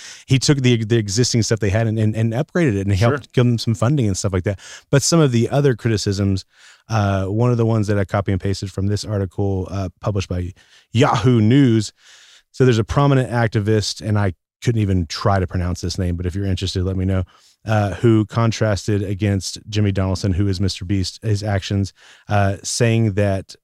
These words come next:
Speaker 1: about the Kenyan government, saying that we are a shameful, horrible country, a begging nation, nation that is governed by millionaires. And so he actually, and I won't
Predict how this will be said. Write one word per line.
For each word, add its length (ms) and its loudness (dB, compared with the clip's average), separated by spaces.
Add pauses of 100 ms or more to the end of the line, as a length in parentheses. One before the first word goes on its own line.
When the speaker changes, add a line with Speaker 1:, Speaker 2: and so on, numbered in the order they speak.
Speaker 1:
about 320 0
the 60 -2
Kenyan 420 2
government, 360 2
saying 200 -2
that 140 -2
we 140 0
are 120 0
a 40 0
shameful, 520 0
horrible 420 0
country, 560 -2
a 140 2
begging 440 0
nation, 360 -2
nation 340 0
that 120 -2
is 140 -2
governed 300 0
by 140 -2
millionaires. 460 0 (360)
And 80 -2
so 100 2
he 380 0
actually, 500 0
and 260 -2
I 120 -4
won't 340 -4